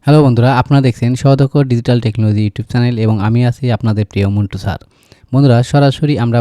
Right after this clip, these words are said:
Photoshop-এ পিএইচডি ফাইল ওপেন করার জন্য আমরা Photoshop ওপেন করে নিচ্ছি। আমি যে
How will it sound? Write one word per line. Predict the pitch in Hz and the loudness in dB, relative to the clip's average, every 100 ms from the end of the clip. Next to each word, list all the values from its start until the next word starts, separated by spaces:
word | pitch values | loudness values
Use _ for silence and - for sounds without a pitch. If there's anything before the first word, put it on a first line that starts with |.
| - | 0
Photoshop-এ | 127 117 135 131 - | -2 -2 0 -2 0
পিএইচডি | 135 127 139 135 139 | -2 0 0 -2 -4
ফাইল | 107 107 123 | -2 0 0
ওপেন | 120 131 | 0 -2
করার | - 104 92 | 0 -2 0
জন্য | 98 110 | -4 -2
আমরা | 104 107 107 | -4 -2 -4
Photoshop | 123 120 117 123 123 _ _ - | -2 -2 -2 -2 -4 _ _ -4
ওপেন | 131 127 110 | 0 0 0
করে | 98 | -2
নিচ্ছি। | 92 - - - _ _ _ _ - | -2 -8 -12 -12 _ _ _ _ -4
আমি | 127 147 | 0 2
যে | 139 | 2